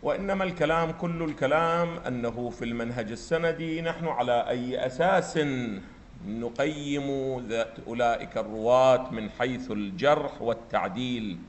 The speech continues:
من حيث الوثاقة وعدم الوثاقة. قلنا بأن هناك مدرسة قمية قامت على أساس عقدي، لا على أساس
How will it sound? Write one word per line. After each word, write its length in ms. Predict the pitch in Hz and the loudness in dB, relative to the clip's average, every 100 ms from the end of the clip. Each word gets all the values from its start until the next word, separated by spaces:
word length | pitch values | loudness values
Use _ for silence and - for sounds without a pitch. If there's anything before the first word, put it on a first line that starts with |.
| - - - - - - | -18 -20 -20 -20 -20 -12
من 340 | 120 127 123 113 | -6 -4 -4 -6
حيث 500 | - 147 139 135 131 | 0 0 0 -2 -6
الوثاقة 1300 | 117 107 107 110 - 143 151 151 - 139 135 131 | -4 -2 0 0 6 8 8 6 6 6 8 8
وعدم 600 | 131 107 107 135 135 139 | 6 4 2 2 4 2
الوثاقة. 1200 | 135 131 131 123 - - 101 107 110 101 - 92 92 - - - - - - - - - - - - - - | 2 0 -2 -4 -6 -10 -4 0 2 0 -2 -8 -10 -16 -20 -20 -20 -20 -20 -20 -20 -20 -20 -20 -20 -20 -4
قلنا 340 | 185 208 208 202 | -2 0 2 4
بأن 340 | 175 156 143 | 2 2 0
هناك 760 | 139 143 170 170 165 160 156 143 | 0 2 2 4 6 8 6 2
مدرسة 960 | 147 170 165 156 143 147 143 139 135 | 0 2 4 2 4 4 6 6 4
قمية 1200 | 131 - 123 120 117 120 143 156 151 143 139 135 | 0 -6 -4 -2 -4 -2 -2 -2 0 2 2 0
قامت 760 | 131 - 135 156 156 156 151 - | -2 4 8 10 8 4 0 0
على 420 | 117 117 113 110 | 2 4 4 4
أساس 500 | 117 - 131 143 139 | 0 4 6 6 4
عقدي، 840 | 147 139 107 123 113 120 139 123 - - 101 | -2 -4 -4 -2 -2 0 0 0 -4 -10 0
لا 220 | 127 143 | 4 4
على 380 | 117 123 120 - | 4 4 4 4
أساس 420 | 110 123 117 - | 0 2 2 -2